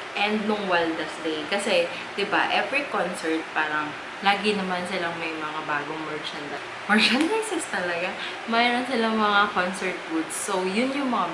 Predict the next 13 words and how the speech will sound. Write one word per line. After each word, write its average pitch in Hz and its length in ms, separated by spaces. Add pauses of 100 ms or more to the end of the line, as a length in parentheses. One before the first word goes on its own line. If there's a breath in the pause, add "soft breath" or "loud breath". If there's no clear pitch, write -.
binili. 165 240 (240)
And 226 240
then, 190 480 (320)
yun 226 160
sa 226 160
Wildest 190 480
Day, 160 320 (400)
I 208 160
think 214 160
napanood 196 400
nyo 175 160
naman, 160 400 (560)
I 190 80